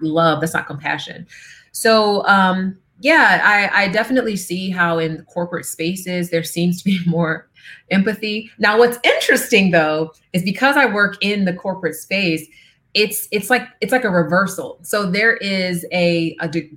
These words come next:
great degree of empathy when it comes to racial justice.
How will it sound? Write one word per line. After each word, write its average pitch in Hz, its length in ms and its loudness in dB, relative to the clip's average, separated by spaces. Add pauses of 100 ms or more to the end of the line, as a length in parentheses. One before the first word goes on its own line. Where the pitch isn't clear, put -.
great 247 440 2
degree 180 480 -2
of 160 220 -8
empathy 175 440 -4
when 160 100 -4
it - 80 -12
comes 160 300 -6
to 165 140 -8
racial 160 420 -2
justice. 147 680 -8